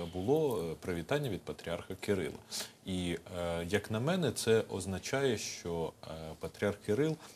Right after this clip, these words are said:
побоюється за, е, те, що, е, він може втратити остаточно,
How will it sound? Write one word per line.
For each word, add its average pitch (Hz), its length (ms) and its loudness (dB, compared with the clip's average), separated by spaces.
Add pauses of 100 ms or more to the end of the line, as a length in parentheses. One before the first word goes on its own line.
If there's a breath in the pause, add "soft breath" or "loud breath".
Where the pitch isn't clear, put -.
(160 loud breath)
побоюється 98 880 4
за, 82 420 0 (140)
е, 85 180 -6 (140)
те, 147 380 6
що, 87 400 -2 (440 loud breath)
е, 80 280 0
він 117 200 6
може 104 260 6
втратити - 840 0 (520)
остаточно, 135 840 0